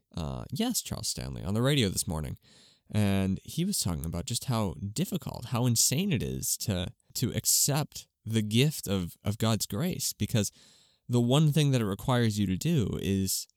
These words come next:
to put your own pride down and say, "This isn't about me. This is about Jesus. I cannot save myself." That's so counterhuman. It's so difficult. So people will find their reasons to reject this witness.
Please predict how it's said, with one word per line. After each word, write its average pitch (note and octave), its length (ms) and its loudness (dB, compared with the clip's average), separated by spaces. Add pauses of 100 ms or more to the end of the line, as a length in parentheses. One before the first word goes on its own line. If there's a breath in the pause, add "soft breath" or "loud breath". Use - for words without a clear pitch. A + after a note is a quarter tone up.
(120)
to - 100 -4
put - 240 0
your A2 180 2
own A2+ 140 4
pride C#3+ 380 0
down C#2+ 260 -2
and E2 120 -4
say, F2+ 420 0
"This G#2+ 200 0
isn't C#3 200 2
about F#2 240 2
me. D#3 280 2
This - 180 -2
is G#2 100 -2
about F#2 340 -2
Jesus. C#3+ 600 0
I F3 320 4
cannot C#3 420 2
save B2 260 2
myself." A#2 720 0 (420 soft breath)
That's - 160 2
so D#3+ 460 6
counterhuman. D3+ 1120 4 (200 soft breath)
It's B2 140 6
so B2 140 6
difficult. - 680 -2 (180)
So - 160 0
people F#3 320 6
will C3+ 140 6
find D#3+ 480 6
their A2+ 140 8
reasons A2 600 6
to G2 120 -6
reject G#2+ 520 0
this F#2 220 -2
witness. - 680 -6